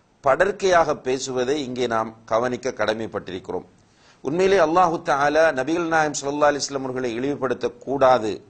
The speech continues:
என்பதனால்தான் இவ்வாறு படர்க்கையாக அல்லாஹு தஆலா பயன்படுத்தியிருக்கிறான் என்ற இந்த நுணுக்கமான விஷயத்தை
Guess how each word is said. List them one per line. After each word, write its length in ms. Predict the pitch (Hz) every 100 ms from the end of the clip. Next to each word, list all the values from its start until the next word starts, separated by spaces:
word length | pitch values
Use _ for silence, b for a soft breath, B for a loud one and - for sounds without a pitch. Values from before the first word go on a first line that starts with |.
| _
என்பதனால்தான் 960 | 107 110 120 113 107 98 92 110 139 156 - _ b b _
இவ்வாறு 520 | 131 143 147 139 123
படர்க்கையாக 800 | 101 127 131 165 165 160 151 135
அல்லாஹு 300 | 127 131 123 -
தஆலா 380 | 123 123 117 110 -
பயன்படுத்தியிருக்கிறான் 1040 | 117 135 131 110 113 107 107 107 98 95
என்ற 420 | 113 117 107 104
இந்த 200 | 110 107
நுணுக்கமான 640 | 104 120 147 147 120 110 95
விஷயத்தை 680 | 92 120 117 - 131 139